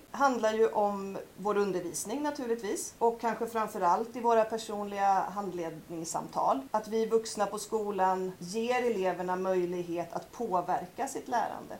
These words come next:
Det är ju ett jätteviktigt inflytande. Att de får pröva olika strategier, att man får misslyckas och ompröva, diskutera med sin handledare, kanske sina kompisar. Och att förstå att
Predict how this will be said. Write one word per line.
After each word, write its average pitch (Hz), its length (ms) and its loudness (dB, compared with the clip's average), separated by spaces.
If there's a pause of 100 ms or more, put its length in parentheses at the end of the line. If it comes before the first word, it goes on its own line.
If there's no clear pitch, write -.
Det 220 80 -8
är 247 40 -4
ju 240 60 -6
ett 226 140 -14
jätteviktigt 233 680 -8
inflytande. 214 720 -10 (140)
Att 254 40 -4
de 269 120 4
får 277 80 -6
pröva 262 320 0
olika 247 240 -4
strategier, 247 800 -4
att 233 200 0
man 214 120 0
får 226 80 -6
misslyckas 233 680 -2
och 220 100 2
ompröva, 220 720 4
diskutera 226 1300 4
med 226 140 -2
sin 226 120 -2
handledare, 220 800 0
kanske 214 240 -6
sina 226 220 -2
kompisar. 208 1000 -2 (640)
Och 226 100 8
att 226 140 2
förstå 233 520 0
att 190 360 2